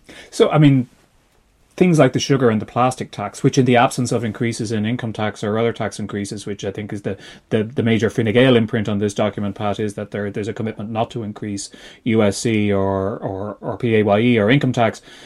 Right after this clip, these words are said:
Um, Cliff Taylor in today's Irish Times points out that whatever the merits of plaster and, plastic tax and sugar tax,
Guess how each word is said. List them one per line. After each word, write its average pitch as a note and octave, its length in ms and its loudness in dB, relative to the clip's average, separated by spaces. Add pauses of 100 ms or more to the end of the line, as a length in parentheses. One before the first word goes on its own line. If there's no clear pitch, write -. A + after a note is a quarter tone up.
(240)
Um, A2+ 580 4
Cliff D#3 200 4
Taylor C#3 320 6
in A2 80 4
today's G#2+ 260 2
Irish G#2 200 2
Times G#2 180 -2
points G#2 260 -4
out G#2 180 -2
that G2 140 -8 (140)
whatever C3 340 4
the B2+ 80 4
merits A#2 440 2
of - 340 -8
plaster A2 380 -4
and, D3 340 -8
plastic B2 380 -2
tax A2 360 -6
and G2+ 280 -8
sugar C#3 240 2
tax, G#2+ 340 -4